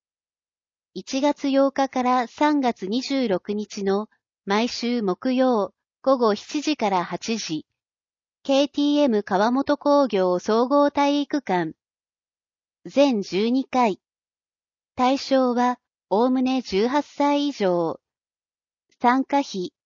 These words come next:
一万二千円。枚方キングフィッシャーズスポーツクラブ会員。マラソンクリニック参加者は、一万千円。申し込み。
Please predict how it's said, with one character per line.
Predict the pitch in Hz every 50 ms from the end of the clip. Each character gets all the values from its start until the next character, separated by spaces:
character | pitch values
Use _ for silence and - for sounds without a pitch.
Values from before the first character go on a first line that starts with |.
| _ -
一 | 165 - - - 269
万 | 269 294 302 285 240
二 | 202 175 175
千 | - - 196 196 202 202 202 196
円。 | 190 196 190 190 185 180 - _ _ _ _ _ _ _ _ _ _ _ _ - -
枚 | 254 240 269
方 | - - 294 - 294 285
キ | - - 277 285
ン | 285
グ | 294 302 302
フ | 294 320
ィ |
ッ | 311
シ | - - - -
ャ | 294 294 294
ー | 294
ズ | 285 - 302 294
ス | - -
ポ | - 269 262 277
ー | 285
ツ | - - -
ク | - 311
ラ | 302 277
ブ | 247 190 185
会 | - - 202 180 196 208 214
員。 | 208 202 202 202 214 208 - _ _ _ _ _ _ _ _ _
マ | 180 190 202
ラ | 226 262
ソ | 262 - 294 294 285
ン | 285
ク | - - 302
リ | 302 294 285
ニ | 277 269
ッ | - _
ク | - 196 202
参 | - - 208 226 226
加 | - 262 262
者 | - - 214 190
は、 | 180 170 180 - - _ _
一 | 180 - - - 254
万 | 269 294 285 254 220
千 | - - 254 254 269 262 226 196
円。 | 175 170 165 147 127 - _ _ _ _ _ _ _ _ _ _ _ _ _ _ _ _ _ _ _ _ _
申 | - 202 208 233 254
し | - - -
込 | - 247 240
み。 | 226 226 226 214 -